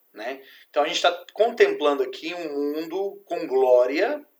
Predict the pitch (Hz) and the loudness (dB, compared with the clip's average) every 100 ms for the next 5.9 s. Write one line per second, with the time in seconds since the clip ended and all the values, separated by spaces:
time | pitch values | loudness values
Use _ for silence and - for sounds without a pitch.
0 | _ _ _ _ _ _ _ _ - 151 | _ _ _ _ _ _ _ _ -16 -10
1 | 175 202 - - 160 190 196 214 214 - | -8 -8 -12 -14 -14 -4 0 0 -2 -8
2 | 226 226 165 160 156 185 185 196 220 240 | -6 -6 4 10 10 10 -2 -6 -4 2
3 | 185 135 - - 135 151 165 - 240 - | 2 2 -2 -4 -6 -4 -8 -6 -6 -6
4 | 131 - _ _ _ _ _ _ _ _ | -10 -14 _ _ _ _ _ _ _ _
5 | _ - 190 240 240 175 160 135 | _ 2 4 4 0 -8 -8 -10